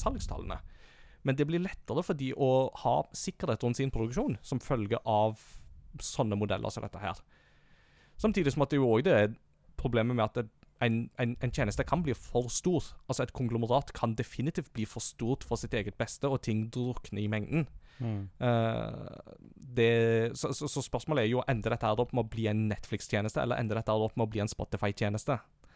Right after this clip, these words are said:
Speaker 1: Eh, med de konsekvensene det får for, for produsentene.
Speaker 2: Mm.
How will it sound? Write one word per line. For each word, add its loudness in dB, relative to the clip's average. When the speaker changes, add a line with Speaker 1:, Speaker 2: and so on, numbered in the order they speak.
Speaker 1:
Eh, 0
med 4
de 8
konsekvensene 2
det 4
får 2
for, 0
for 0
produsentene. 0
Speaker 2:
Mm. -2